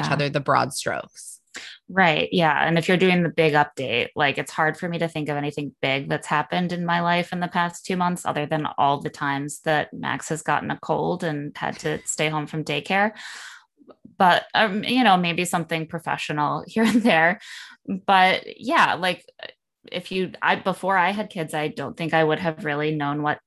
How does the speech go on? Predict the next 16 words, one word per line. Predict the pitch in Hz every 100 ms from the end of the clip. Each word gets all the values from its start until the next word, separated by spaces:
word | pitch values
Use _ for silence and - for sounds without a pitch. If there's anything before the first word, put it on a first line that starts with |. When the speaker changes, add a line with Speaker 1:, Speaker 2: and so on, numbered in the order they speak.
| -
Speaker 1:
to | 190
say | - 226
to | 233
that. | - - 90 - _ -
Um, | 170 156 151 151 180 _ - - _ _
and, | 165 160 160 156 156 - -
and | 165
that | 151
can | - 175
be | 160
a | 156
challenge. | - 160 165 147 135 - - - _
It's | 196 208
also, | 190 185 240
like, | 220 214
logistically | - 208 - 226 - 233 - 196 180 175